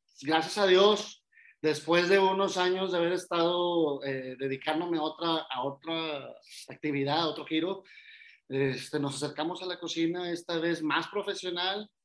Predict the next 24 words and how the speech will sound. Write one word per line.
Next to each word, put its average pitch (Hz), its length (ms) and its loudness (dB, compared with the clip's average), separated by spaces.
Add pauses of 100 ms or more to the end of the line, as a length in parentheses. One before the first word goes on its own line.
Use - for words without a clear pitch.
(120)
y 139 840 -2 (160)
sinceramente, 165 800 -6 (100)
pues, 151 420 -10 (800)
yo 127 220 -6
creo - 180 -20
que 165 540 0 (220)
hasta 131 240 -12
se 135 160 -8
nota 143 880 -6
la 131 160 -6
diferencia 135 580 -8
y 160 60 -4
la - 120 -6
personalidad 131 520 -8
de 147 80 -6
uno 143 360 -8
cuando 127 220 -10
está - 180 -16
haciendo 151 340 -10
uno 151 200 -6
lo 156 180 -4
que 139 100 -8
en 127 180 -8
realidad 127 680 -6